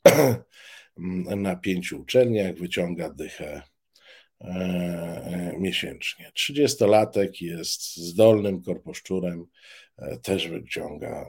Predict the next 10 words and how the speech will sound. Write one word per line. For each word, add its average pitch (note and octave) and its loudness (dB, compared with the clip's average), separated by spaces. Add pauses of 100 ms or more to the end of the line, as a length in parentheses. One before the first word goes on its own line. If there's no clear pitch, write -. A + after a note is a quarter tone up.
mm, D#2+ -16
e, E2 -10
dychę D#2 -12 (200)
miesięcznie. - -14 (1000)
E, G#2 6 (360)
i A3 6
oczywiście D#3+ 2
oni B2 4
zapłacą, F#2 0 (140)
mm, F2+ -8